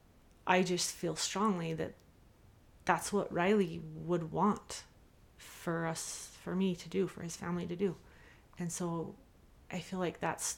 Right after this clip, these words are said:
for me, the way that I can find beauty through all of the,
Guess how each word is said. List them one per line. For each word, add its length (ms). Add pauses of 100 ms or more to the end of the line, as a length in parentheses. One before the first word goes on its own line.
(120)
for 160
me, 160
the 120
way 160
that 220
I 180
can 220
find 380
beauty 460 (720)
through 260
all 220
of 180
the, 300